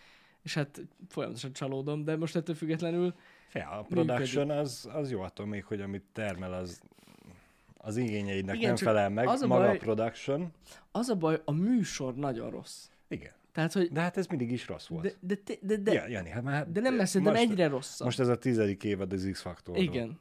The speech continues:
Speaker 2: A második már nem kellett volna. Vagy a harmadik. Jó, még a második
Speaker 1: Nem,
Speaker 2: az
Speaker 1: de
Speaker 2: belefér. A harmadik se kellett volna. Minek?
Speaker 1: Figyelj, ez az egész elmegy. Nem ezzel van a baj. A műsor, tehát ahogy, ahogy az e-, emberek kommunikálnak egymással például, vagy a zsűri kommunikál
Speaker 2: Ja, hát
Speaker 1: egymással.
Speaker 2: ez
Speaker 1: De annyira,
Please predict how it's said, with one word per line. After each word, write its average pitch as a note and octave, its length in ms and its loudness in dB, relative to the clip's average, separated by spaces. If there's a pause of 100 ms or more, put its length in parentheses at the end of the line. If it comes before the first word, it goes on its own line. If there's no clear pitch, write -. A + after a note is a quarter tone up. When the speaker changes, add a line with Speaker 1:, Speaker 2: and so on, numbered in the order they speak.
Speaker 2:
A B2 140 2
második G#2 480 -2
már E2+ 160 -6
nem D#2+ 160 -12
kellett D#2+ 300 -12
volna. D#2+ 360 -14
Vagy A2+ 140 2
a F#2 40 -4
harmadik. F2+ 540 -4
Jó, C3+ 100 2
még B2 160 6
a G#2+ 40 6
második A#2 360 6
Speaker 1:
Nem, - 80 6
Speaker 2:
az G2 60 6
Speaker 1:
de G2 60 4
Speaker 2:
belefér. G#2+ 260 2
A E3 100 4
harmadik A#2+ 380 4
se G2+ 120 -6
kellett F#2 320 -6
volna. G2 420 -4
Minek? C3 180 0
Speaker 1:
Figyelj, E3+ 180 2
ez F3 100 0
az F#3 100 -2
egész A#3+ 360 0
elmegy. A2+ 560 0 (180)
Nem A#3+ 160 4
ezzel B2+ 260 2
van B2 140 -2
a D3 80 0
baj. C#3+ 300 -2 (480)
A A#2 120 -12
műsor, E3 540 -2
tehát C3+ 260 -6 (400)
ahogy, E3 300 0 (280)
ahogy D#3 360 0 (400)
az D#3 160 -2
e-, B3+ 120 0
emberek G#3+ 360 2
kommunikálnak C3 600 -2
egymással A#2 440 -4
például, A#2+ 240 -4
vagy B2+ 100 0
a - 60 -2
zsűri E3 360 2
kommunikál B2 480 -4
Speaker 2:
Ja, A2+ 120 0
hát - 80 -2
Speaker 1:
egymással. A#2 280 -4
Speaker 2:
ez - 80 -14 (760)
Speaker 1:
De F#3 100 4
annyira, A#3 580 2